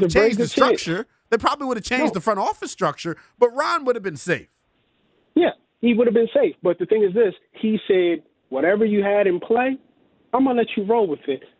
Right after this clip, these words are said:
Speaker 1: I'm stepping back. I'm gonna allow you to continue to run. You've been running it for three plus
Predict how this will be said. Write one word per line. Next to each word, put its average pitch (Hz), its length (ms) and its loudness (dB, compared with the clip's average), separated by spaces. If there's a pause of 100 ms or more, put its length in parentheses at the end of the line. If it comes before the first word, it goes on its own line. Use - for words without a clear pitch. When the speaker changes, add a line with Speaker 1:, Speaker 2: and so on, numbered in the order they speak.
(140)
Speaker 1:
I'm 165 280 0
stepping 165 360 0
back. 165 280 -2 (180)
I'm 139 120 -4
gonna 127 140 -2
allow 147 140 2
you 156 200 0
to 143 60 0
continue 165 440 0
to 147 80 -2
run. 175 260 0
You've 143 140 0
been 139 180 2
running 165 300 2
it 175 160 -2
for 160 80 0
three 165 260 0
plus 170 280 -2